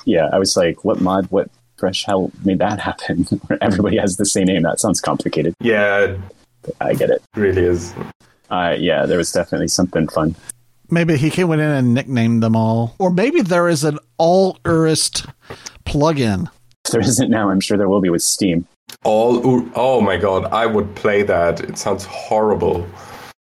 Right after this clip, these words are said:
Speaker 3: So that makes that, that, uh, that subreddit post make more sense now, and, and since, uh, a bunch of the people on the subreddit probably also play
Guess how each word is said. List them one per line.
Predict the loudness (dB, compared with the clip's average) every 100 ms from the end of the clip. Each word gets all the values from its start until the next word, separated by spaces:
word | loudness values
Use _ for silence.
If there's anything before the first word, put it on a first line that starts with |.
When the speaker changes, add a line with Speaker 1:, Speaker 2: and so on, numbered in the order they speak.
| _ _ -20 -18 -18 -20 -20 -20 -6
Speaker 3:
So | -2
that | 0 0
makes | 0 -2
that, | -2 0 0 -2
that, | 0 2
uh, | 2 4 2
that | 2 0
subreddit | 2 0 2 0 0
post | 0 0 0
make | -2 0 0
more | 0
sense | 2 0 0 0
now, | 0 2 2
and, | 4 4 4 0 -6
and | -4 -2
since, | 0 0 0 0 -2 0 0 -2 -6
uh, | -6 -4 -2 0 -2 -4 -6 -6
a |
bunch | -2 0 0
of | -2
the | -2 -2
people | -4 -2 0 0 -2
on | -2 2 4
the | 2
subreddit | 2 0 2 2 2
probably | 2 2 2 2
also | 2 2 2 0
play | 0 2 2 2